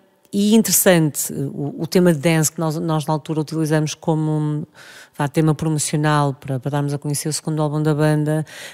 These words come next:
não funcionou tão bem quanto Falésia. Ainda hoje, e por incrível que pareça, nós temos muitas pessoas, não só os fãs habituais da banda, porque eu costumo dizer que eles não contam tanto porque são sempre suspeitos para darem opiniões,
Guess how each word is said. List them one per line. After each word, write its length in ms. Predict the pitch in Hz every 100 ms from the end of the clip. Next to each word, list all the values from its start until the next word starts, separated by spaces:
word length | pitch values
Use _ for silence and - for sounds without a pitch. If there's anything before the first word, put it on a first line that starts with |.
| -
não 220 | 185 196
funcionou 360 | 175 190 190 180
tão 140 | 180
bem 100 | 175
quanto 260 | 170 180 170
Falésia. 640 | - 180 160 143 151 156 -
Ainda 360 | 190 220 190
hoje, 400 | 170 160 160 147
e 40 | 160
por 200 | - 190
incrível 400 | 180 139 139 131
que 80 | -
pareça, 680 | 151 143 151 147 160 156 - - - -
nós 160 | 160 160
temos 220 | 156 135
muitas 300 | 160 208 220
pessoas, 720 | - - 170 170 165 165 156
não 340 | 131 139 151 147
só 260 | - 131 123
os 100 | 131
fãs 240 | - 143
habituais 400 | 135 139 - 139
da 80 | 135
banda, 280 | 139 151 151
porque 180 | - 156
eu 20 |
costumo 220 | - 160
dizer 160 | 147 143
que 100 | 160
eles 140 | 139
não 160 | 151 143
contam 320 | 151 156 143
tanto 320 | 165 151 135
porque 140 | -
são 120 | - 147
sempre 240 | 147 131
suspeitos 520 | - - - 185 175
para 160 | - 143
darem 220 | 135 139
opiniões, 520 | 143 - 143 151 165